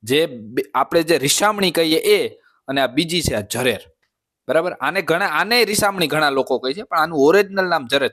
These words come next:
તમારા વિસ્તારમાં કદાચ કંઈ અલગ નામ હોઈ શકે, બરાબર? એવું ન હોય.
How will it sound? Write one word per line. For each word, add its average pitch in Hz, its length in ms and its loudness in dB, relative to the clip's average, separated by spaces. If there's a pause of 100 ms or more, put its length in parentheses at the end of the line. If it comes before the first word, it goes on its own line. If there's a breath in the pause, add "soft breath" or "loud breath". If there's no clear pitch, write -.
તમારા 180 260 0
વિસ્તારમાં 190 420 -2
કદાચ 196 300 -2
કંઈ 196 100 0
અલગ 185 260 4
નામ 180 260 0
હોઈ 170 180 4
શકે, - 300 -8
બરાબર? 131 260 -10
એવું 151 240 2
ન 156 60 -2
હોય. 104 220 -4